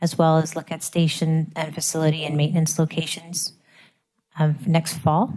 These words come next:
and bring that information back as well. And then h-, with that, refine those concepts based on public input and further analysis to develop a draft prob-,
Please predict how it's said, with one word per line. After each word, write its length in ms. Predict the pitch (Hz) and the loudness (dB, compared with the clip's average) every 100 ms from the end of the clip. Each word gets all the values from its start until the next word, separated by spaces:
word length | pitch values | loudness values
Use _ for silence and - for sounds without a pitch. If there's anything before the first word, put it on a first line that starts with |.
| - | -2
and 160 | 156 147 | -2 -2
bring 180 | 156 | -4
that 180 | 147 147 | -6 -8
information 580 | 151 - 151 147 - 151 | -6 0 2 2 0 -2
back 220 | 143 135 - | 0 -2 0
as 220 | 151 - | -2 2
well. 400 | 143 139 139 - _ _ _ - | 2 2 0 -8 _ _ _ -2
And 120 | 160 | 2
then 120 | 156 | 4
h-, 320 | 135 147 175 - | 2 2 0 0
with 180 | 175 - | -2 2
that, 360 | 170 165 - | 2 2 2
refine 380 | 160 - 170 165 | 2 2 2 4
those 160 | 156 135 | 2 0
concepts 680 | - 151 147 147 143 - 170 | -6 -6 -4 -4 -4 -6 -2
based 280 | 156 151 | 0 0
on 120 | 160 160 | 0 2
public 320 | 170 160 - | 2 2 0
input 400 | 160 151 156 151 | -2 0 0 -2
and 200 | 151 - - | -4 -10 -8
further 240 | 151 147 | -2 0
analysis 540 | 143 143 147 147 - - | 2 0 0 -2 -4 -4
to 120 | 165 | -4
develop 480 | - 147 147 147 143 | -4 -2 2 2 0
a 40 | |
draft 360 | 151 143 135 - | 0 0 0 0
prob-, 340 | 135 143 170 | 0 0 -2